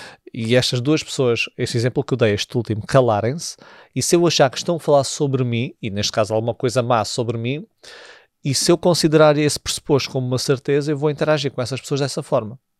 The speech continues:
E se calhar a forma como eu vou comunicar não vai ser logo tão simpática, tão aberta, tão comunicativa,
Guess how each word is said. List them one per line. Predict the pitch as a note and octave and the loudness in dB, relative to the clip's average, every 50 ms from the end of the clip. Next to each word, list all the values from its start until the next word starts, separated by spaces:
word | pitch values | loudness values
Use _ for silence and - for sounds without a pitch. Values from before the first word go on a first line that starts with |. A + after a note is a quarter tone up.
| _ _ _ - - | _ _ _ -14 -12
E | - | -12
se | - - | -10 -6
calhar | - A2 G#2+ G#2 G2+ G2+ - - - - - - | -4 0 0 0 0 -2 -6 -18 -20 -20 -18 -8
a | - A2 | -6 -2
forma | - B2 A2+ A2 | 0 0 0 0
como | G#2 A#2+ A#2 A2+ | 0 0 0 0
eu | |
vou | G#2 A2 A2 | 0 -2 -2
comunicar | - - B2 A2+ A2+ A2 - A2+ A2 | -4 -4 -8 -6 -6 -6 -2 -4 -4
não | G#2+ A2 G#2 | -2 -4 -2
vai | G#2+ G#2+ - | -2 -2 -4
ser | - - | -2 -6
logo | A2+ A2+ - | -6 -6 -4
tão | - B2+ A#2+ | -4 -6 -4
simpática, | - - F3 E3 - - D3 D3 C#3+ - D#3 - D3 C3+ | -2 -2 -4 0 2 4 4 4 4 0 -4 -6 -6 -6
tão | - - A#2+ A2 A#2+ | -4 -4 -4 0 0
aberta, | C#3+ D3 D3 C#3 C#3 C#3+ C3+ - - C3+ B2+ | 2 6 8 8 8 8 6 4 -2 -6 -4
tão | - B2+ A2+ | -4 -6 -4
comunicativa, | - C3 B2+ B2 B2 - C#3+ C3+ - D3 D3+ D3+ D3+ F3+ G3 | -4 -4 -2 -2 0 2 0 0 2 0 0 0 0 -2 -4